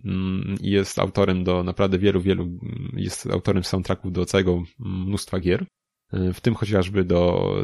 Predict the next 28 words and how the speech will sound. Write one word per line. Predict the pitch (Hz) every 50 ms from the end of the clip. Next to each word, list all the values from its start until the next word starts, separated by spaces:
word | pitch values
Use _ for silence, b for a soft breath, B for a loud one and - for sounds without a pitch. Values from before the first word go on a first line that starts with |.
| 92 87 92
Donkey | 95 - - 95 - 95 92 90 - 92 -
Kongów, | - 92 90 90 90 107 117 117 113 - - _
czy | - - 101 98
też, | - 113 110 117 113 - - - -
y, | 113 110 107 107 113 107 107
z | 104 -
takich, | - - 104 - 107 98 - - -
y, | 101 90 98 98
bardziej | 95 95 92 - 98
współczesnych | 95 - - 104 95 - 98 - - 90
platform-, | - 98 - - - 98 95 - 87 92 98
platformerów, | - - 98 90 - - 95 95 92 95 92 87 - - 92
y, |
już | 87 90 90 98 - -
trzy | - - - 101
D, | 90 - 123 135
to | - - 110 110
do | 110 107 107 113 113 113
Yu-, | 110 110 110 110
Yooka-Laylee | - - 110 110 107 - - 110 110 104 87 82 87 85 87 87 B B B B B B B B -
obu | - 85 87 90 90
części | - 90 - - - - - -
też | 101 95 - -
napisał | 113 107 101 98 - 127 - - 98
soundtrack. | - - 82 87 - 117 139 - - _ _ _ _ _ _ _ _ _ _
Jest | - 104 104 113 117 -
naprawdę | 123 - 123 113 110 -
fajny. | - - 85 82 85 82